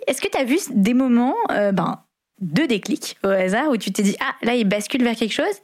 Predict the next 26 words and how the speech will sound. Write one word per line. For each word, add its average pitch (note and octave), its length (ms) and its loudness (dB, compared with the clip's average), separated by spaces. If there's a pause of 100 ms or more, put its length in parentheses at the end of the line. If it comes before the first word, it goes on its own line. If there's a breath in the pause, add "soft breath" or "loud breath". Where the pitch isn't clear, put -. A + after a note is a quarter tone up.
Et B3 60 0
ce B3 80 -6
qui - 80 -2
est B3 40 2
intéressant, B3+ 460 0
c'est D#4+ 160 -2
qu'aussi, A3+ 300 -2
t'as F#3+ 240 -2 (340 loud breath)
commencé, C4 680 2
euh, F#3+ 400 2
en F#3+ 160 0
cold G3+ 240 -2
call F4+ 260 2
et A3+ 120 2
tu - 140 -4
le F#3 60 2
dis A3 180 2
aujourd'hui, G3+ 420 2
tu, F3+ 460 2
tu F3 720 2
gères F#3+ 240 0
des F3+ 320 2
gens A#3 160 0
qui C#4+ 120 0
le A3 160 2
font. B3+ 180 -2